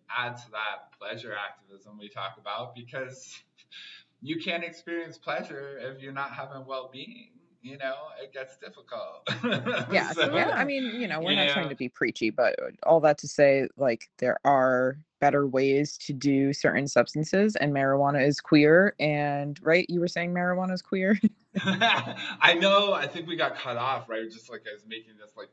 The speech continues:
Speaker 1: wonderful connection to marijuana and queer podcasts, and, like, yeah.
Speaker 2: <laughs>
Speaker 1: Ugh, technology. I love technology, but sometimes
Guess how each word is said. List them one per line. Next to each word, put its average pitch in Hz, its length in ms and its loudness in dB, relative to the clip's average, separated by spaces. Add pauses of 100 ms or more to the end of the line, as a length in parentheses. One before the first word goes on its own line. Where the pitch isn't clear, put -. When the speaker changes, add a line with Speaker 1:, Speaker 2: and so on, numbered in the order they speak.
(140)
Speaker 1:
wonderful 120 560 -10
connection 110 440 -12
to 95 220 -20
marijuana 104 600 -14
and 90 160 -20
queer 98 280 -14
podcasts, 104 600 -14
and, 101 120 -20
like, - 120 -20 (640)
yeah. 214 120 4 (1000)
Speaker 2:
<laughs> - 0 -
Speaker 1:
Ugh, - 260 6 (540)
technology. 101 720 -8 (120)
I 135 80 2
love 151 260 -2
technology, 151 600 -6
but 120 240 -12
sometimes 123 600 -14